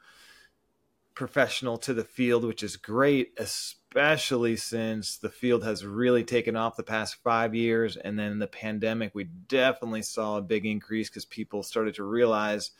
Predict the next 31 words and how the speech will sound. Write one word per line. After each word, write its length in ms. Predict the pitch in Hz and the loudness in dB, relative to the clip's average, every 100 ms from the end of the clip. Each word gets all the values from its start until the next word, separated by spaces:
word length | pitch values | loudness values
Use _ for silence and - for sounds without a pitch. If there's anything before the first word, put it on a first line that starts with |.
| - - _ _ 95 | -20 -20 _ _ -10
the 300 | 101 95 95 | -6 -4 -6
great 480 | - 107 113 147 156 | -10 -2 4 4 2
importance 560 | 131 - 117 107 101 | -8 0 0 0 -4
of 160 | 107 98 | -4 -4
communication 800 | - 110 98 - 107 104 - 104 | -4 -4 -4 -2 -2 -2 -4 -6
and 140 | 98 | -6
transparency 960 | - 98 92 - 135 135 123 - 113 104 | -8 -10 -8 0 2 2 -2 -2 -4 -2
and 80 | 92 | -4
helping 400 | 90 110 113 107 | -4 -4 -2 -2
with 180 | 101 107 | -2 0
all 160 | 107 | -2
these 400 | 101 98 95 - _ 107 | 0 -4 -6 -10 _ -8
many, 220 | 107 107 | -4 -2
many 280 | 98 101 90 | -2 -2 -2
issues 320 | 110 - 95 | -4 -4 -4
that 120 | 104 | -2
we 120 | 104 | -2
were 140 | 98 92 | -2 -2
dealing 360 | 120 135 123 | 0 2 2
with. 200 | 117 110 | 0 -2
So 400 | - 120 110 104 - - - _ _ | 2 4 4 2 -10 -20 -20 _ _
there 160 | 110 - | -2 4
are 280 | 147 147 | 4 4
a 140 | 113 110 | 2 -2
lot 520 | 98 101 127 139 - - | -2 -2 0 -2 -8 -8
of 80 | 110 | -4
new 200 | 117 117 | -2 -2
people 380 | - 127 - 113 | -2 -4 -4 -6
to 140 | - | -6
the 140 | 104 98 | -8 -8
field. 580 | - 180 147 120 113 | 0 6 8 8 4